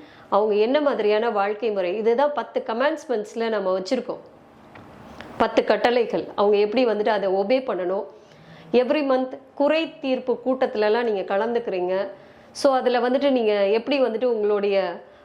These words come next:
ரெப்ரசன்டேஷன் நீங்க பதிவு பண்றீங்க, அதுக்கு வந்துட்டு எப்படி ரிசல்ட் எடுக்கிறீங்க, இதெல்லாம் வந்துட்டு இங்க நீங்க வாழ்ந்துட்டு இருக்கீங்க. But அந்த வாழ்க்கை முறையை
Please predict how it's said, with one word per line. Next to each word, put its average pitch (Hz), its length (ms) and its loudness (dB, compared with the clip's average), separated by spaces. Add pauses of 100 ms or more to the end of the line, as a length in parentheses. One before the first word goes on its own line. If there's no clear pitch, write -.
ரெப்ரசன்டேஷன் 233 640 0
நீங்க 190 200 0
பதிவு 208 440 0
பண்றீங்க, 190 480 0 (100)
அதுக்கு 220 340 2
வந்துட்டு 233 200 0
எப்படி 233 300 0
ரிசல்ட் 214 540 -2
எடுக்கிறீங்க, 185 600 0
இதெல்லாம் 226 400 2
வந்துட்டு 214 200 -4
இங்க 226 200 -2
நீங்க 196 220 0
வாழ்ந்துட்டு 220 420 0
இருக்கீங்க. 196 400 -4 (300)
But 285 60 4
அந்த 294 220 2
வாழ்க்கை 311 420 0
முறையை 247 380 -2